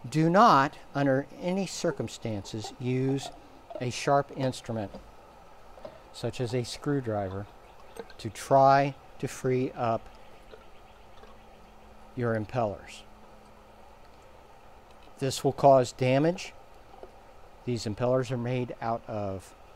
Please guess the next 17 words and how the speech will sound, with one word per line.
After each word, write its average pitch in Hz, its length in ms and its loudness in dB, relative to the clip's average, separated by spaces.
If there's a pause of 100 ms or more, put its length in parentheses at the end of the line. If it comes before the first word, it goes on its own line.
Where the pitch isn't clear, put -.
(140)
aluminum, 135 540 -2 (580)
and 107 180 -6
they 113 120 -2
were, 104 220 -6 (180)
will 113 180 -6
score 139 640 -2 (460)
the 131 100 -2
impellers 127 600 -2 (580)
or 113 260 -2
create 117 500 -2 (1000)
some 117 260 -4
sort 120 220 -4
of 107 100 -4
other 104 260 -2
issue 104 300 -6
with 98 260 -10
them. 85 120 -16